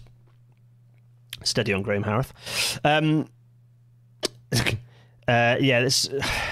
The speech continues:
I, yeah, I,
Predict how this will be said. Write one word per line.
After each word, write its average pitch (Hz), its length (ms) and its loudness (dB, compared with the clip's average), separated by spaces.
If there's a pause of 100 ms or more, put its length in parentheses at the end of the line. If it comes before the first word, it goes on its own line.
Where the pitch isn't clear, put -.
(160)
I, 120 240 0 (1400)
yeah, 147 220 2
I, 139 320 0